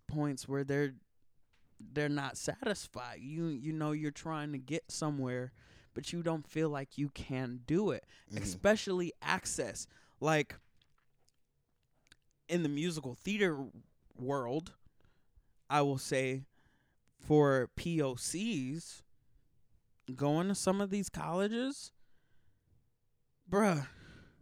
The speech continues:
Speaker 2: Yeah.
Speaker 1: a struggle.
Speaker 2: Yeah.
Speaker 1: And, uh, I, I'm not trying to diss myself again.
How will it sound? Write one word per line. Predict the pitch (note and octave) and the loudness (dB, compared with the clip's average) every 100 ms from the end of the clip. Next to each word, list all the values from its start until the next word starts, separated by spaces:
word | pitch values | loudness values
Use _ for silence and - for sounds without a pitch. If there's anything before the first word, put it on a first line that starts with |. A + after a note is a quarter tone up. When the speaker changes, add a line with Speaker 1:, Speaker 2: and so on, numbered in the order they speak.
| - | -20
Speaker 2:
Yeah. | E2 G2 A2 _ - - | -16 -14 -16 _ -20 0
Speaker 1:
a | D#3+ D3+ | 2 2
struggle. | - - - - D#3 D3 F#3 G3+ D3 B2+ A#2 _ _ _ | 0 -6 -6 -6 -6 0 2 2 0 -4 -6 _ _ _
Speaker 2:
Yeah. | - A2 A#2 - - _ _ _ _ _ _ _ _ _ | -12 -10 -10 -14 -20 _ _ _ _ _ _ _ _ _
Speaker 1:
And, | D#3+ E3+ D#3 D3 C#3 C#3 - - | 2 4 4 2 0 -4 -10 -12
uh, | - C3 A#2 - - _ _ _ _ _ _ _ _ _ _ _ _ _ _ - | -8 -8 -10 -20 -20 _ _ _ _ _ _ _ _ _ _ _ _ _ _ -14
I, | B2+ - _ - _ _ | -14 -16 _ -20 _ _
I'm | C#3 D3+ | -6 -4
not | C#3+ | -4
trying | C3+ C#3 | -2 -2
to | C3 | -2
diss | B2 A#2+ | -2 -4
myself | B2+ A#2+ A2+ C3 | -4 -4 -4 -6
again. | A#2 A2 | -14 -14